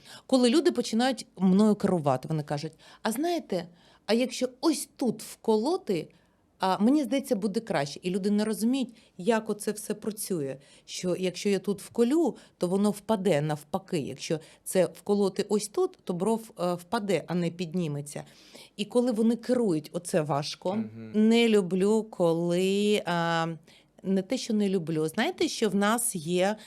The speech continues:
Speaker 1: наприклад, от, е, Restylane, він придумав дуже класну систему, що людина заповняє, а, анкету, яка вона хоче бути.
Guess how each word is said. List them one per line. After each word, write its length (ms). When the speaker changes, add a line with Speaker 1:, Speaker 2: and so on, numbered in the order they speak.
Speaker 1:
наприклад, 560
от, 220
е, 180
Restylane, 680
він 180
придумав 460
дуже 180
класну 360
систему, 580
що 200
людина 460
заповняє, 1160
а, 220
анкету, 680
яка 260
вона 260
хоче 380
бути. 480